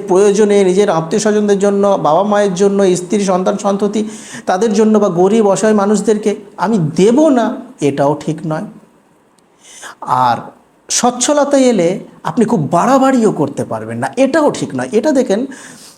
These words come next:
পৃথিবীর ক্ষেত্রেও খুবই আমাদের জন্য জরুরি। এবং যখন আপনার কাছে সচ্ছলতা নেই,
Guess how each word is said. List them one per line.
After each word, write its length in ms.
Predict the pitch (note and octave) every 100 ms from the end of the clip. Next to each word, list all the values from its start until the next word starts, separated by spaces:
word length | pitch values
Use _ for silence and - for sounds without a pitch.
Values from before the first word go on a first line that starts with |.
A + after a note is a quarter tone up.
| _
পৃথিবীর 400 | A#3+ C4 E4 E4+
ক্ষেত্রেও 400 | - C4 - C#4
খুবই 280 | - G3+ B3+
আমাদের 320 | F3 C#3+ C#3+ C#3
জন্য 220 | B2+ G3 D4+ G#4+ -
জরুরি। 420 | C3+ A2 G#2+ - - - - _
এবং 280 | B3+ D4 B3 B3+ D#4 - - -
যখন 440 | E3 A3+ - B3 A3 A3+ G4 - _ _ _ _ _ _
আপনার 280 | F#3 F#3+ A3+
কাছে 180 | G#3+ G#3 G3+
সচ্ছলতা 540 | G#3 G#3 G#3 F3+ F3+ F3 C3
নেই, 200 | A#2 G#2+